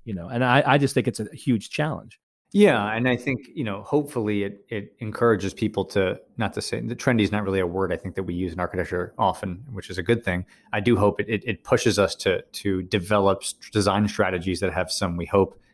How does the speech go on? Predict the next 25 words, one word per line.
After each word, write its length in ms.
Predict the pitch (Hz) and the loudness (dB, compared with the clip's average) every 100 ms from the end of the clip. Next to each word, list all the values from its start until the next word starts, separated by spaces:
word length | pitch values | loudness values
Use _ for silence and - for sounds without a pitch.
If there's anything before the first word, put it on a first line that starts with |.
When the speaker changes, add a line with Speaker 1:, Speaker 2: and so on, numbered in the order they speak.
| _ | _
Speaker 2:
kind 160 | - 98 | -4 -2
of 100 | 87 _ _ _ | -4 _ _ _
inherent 580 | 123 104 - 113 113 107 | 0 0 2 2 2 4
logic 420 | 95 98 104 - | 4 4 0 -2
to 80 | 101 | 0
them 300 | 107 110 101 | 2 2 0
that 180 | 90 - | -2 -6
can 160 | 95 | -10
transcend 560 | 90 98 90 - 101 90 | -8 -6 -6 -4 -4 -4
a 40 | |
little 340 | 85 95 95 98 | -4 -2 0 0
bit 160 | 98 | 0
of 100 | 98 | -2
time 280 | - 95 98 | -2 -2 0
and 120 | 101 | -2
space. 460 | - - 98 120 - | -4 -2 -2 -2 -6
So 80 | 95 | -6
the 100 | 92 | -6
thing 220 | 104 92 | -6 -4
doesn't 300 | 87 90 - | -4 -4 -6
feel 280 | - 95 92 | -2 0 2
like 240 | 87 - | 0 -2
it's, 220 | 98 - | -8 -8
you 60 | |
know, 120 | 95 | -8